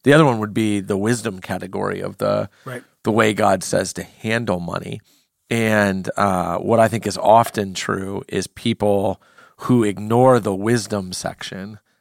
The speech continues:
Speaker 1: In other words, I'm, I'm not gonna, I'm not gonna surrender the way I manage money to God. I'm gonna do that my way. And then as a consequence of doing their,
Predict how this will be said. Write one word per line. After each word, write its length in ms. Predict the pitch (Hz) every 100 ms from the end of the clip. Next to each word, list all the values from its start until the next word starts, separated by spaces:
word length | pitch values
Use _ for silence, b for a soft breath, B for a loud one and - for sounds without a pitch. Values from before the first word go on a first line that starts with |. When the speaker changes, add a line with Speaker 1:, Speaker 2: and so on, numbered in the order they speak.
| _
Speaker 1:
In 80 | -
other 120 | 107
words, 240 | 101 101 92
I'm, 200 | 101 104
I'm 160 | 107 107
not 200 | 117 -
gonna, 420 | 107 98 95 92 _ _ _ _ -
I'm 120 | 110
not 160 | 123 123
gonna 180 | 120 107
surrender 640 | - 107 110 110 107 104
the 100 | 101
way 140 | 104 98
I 80 |
manage 500 | 92 104 107 110 98
money 280 | 101 101 92
to 120 | - 87
God. 420 | 90 90 90 98
I'm 80 | -
gonna 120 | 101
do 140 | 101 113
that 260 | 110 117 98
my 340 | 104 110 107
way. 640 | 98 104 95 87 92 107 - b b b
And 140 | 120
then 100 | 123
as 120 | 110 104
a 60 |
consequence 680 | - - 170 175 - 127 107
of 120 | 104
doing 260 | 107 104 101
their, 280 | 101 98